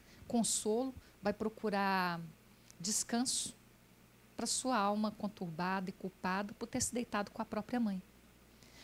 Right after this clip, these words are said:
No campo romano, nós também não temos mudança. Novamente, casamento e morte. Há um epitáfio no, no túmulo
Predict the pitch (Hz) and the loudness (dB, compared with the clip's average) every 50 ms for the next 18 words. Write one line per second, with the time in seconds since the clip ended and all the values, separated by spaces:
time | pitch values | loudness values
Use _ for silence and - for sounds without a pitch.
0 | - - 262 - - 339 - - 285 240 247 226 190 185 208 247 269 269 226 190 | -4 -2 0 2 2 2 2 0 -2 0 2 4 4 6 6 6 6 6 4 4
1 | 180 170 - 214 233 - - 247 240 262 285 269 247 277 285 262 214 202 196 175 | 2 0 0 0 2 2 4 4 4 4 2 0 -2 0 0 2 2 2 0 0
2 | 151 170 165 160 156 - - - - - - - - - - 196 214 202 208 185 | 0 -2 -2 2 2 4 4 2 0 -4 -10 -14 -10 -2 2 4 4 6 6 4
3 | 170 175 202 233 - - - 233 240 208 220 220 196 180 180 175 190 214 - - | 4 4 4 2 2 2 2 2 2 4 4 4 4 4 2 2 2 0 0 -4
4 | - - 254 254 - 269 269 240 202 185 185 180 170 - - - - - - - | -10 -14 -14 -8 -4 0 2 2 2 2 0 -2 -4 -6 -4 -2 -2 -2 -4 -6
5 | - - - - - - 254 302 339 349 349 349 320 294 285 - - - - - | -12 -12 -12 -4 0 4 4 4 4 4 4 4 4 4 2 0 -4 -2 4 4
6 | 233 254 247 - - - - 202 185 185 180 180 165 - - - - - 180 190 | 6 6 4 2 -2 -4 -2 2 2 4 2 2 0 -4 -6 -6 0 2 4 4
7 | - - - - 240 247 214 180 165 151 151 | 2 2 4 8 10 10 10 8 6 2 -2